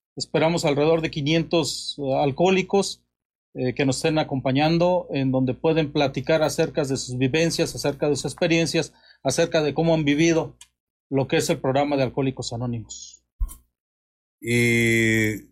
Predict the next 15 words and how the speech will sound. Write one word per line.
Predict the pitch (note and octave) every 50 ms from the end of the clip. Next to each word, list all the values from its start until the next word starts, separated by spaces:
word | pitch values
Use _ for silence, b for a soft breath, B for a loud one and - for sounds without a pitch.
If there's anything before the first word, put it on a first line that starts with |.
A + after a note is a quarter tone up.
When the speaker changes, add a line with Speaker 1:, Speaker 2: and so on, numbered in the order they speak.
| _ _ _
Speaker 2:
qué | - C#3+
más | C#3+ C#3 C#3 C3+ C#3+ C#3+ - - - _
pueden | C3+ B2+ B2+ C3+ C3+ B2+
encontrar? | A2+ G2 E2+ G#2 G#2 G2+ F#2+ A2 A2 A#2 C3 C#3 -
Porque | - A2+ G2 - - G#2 G#2 G2+ F#2+ F#2 - _ _ _ _ _ _
un | - A#2+ A#2+
alcohólico, | B2 B2 B2 A#2+ C3 B2 B2 B2+ B2 - D3 B2+ A2+
desde | G#2+ G2 G2 G#2
luego, | G#2 A2 A#2 A#2+ A#2+
necesita | A2 G#2 F#2 - - A2+ A2+ - - A2+
el | G#2
apoyo | G2 F#2 - - A#2 A#2+ A2+
de | G#2+ G2
su | F#2+ - - -
familia. | - F#2 F2+ F2+ F#2+ G2 G#2 A2+ B2 B2 B2 -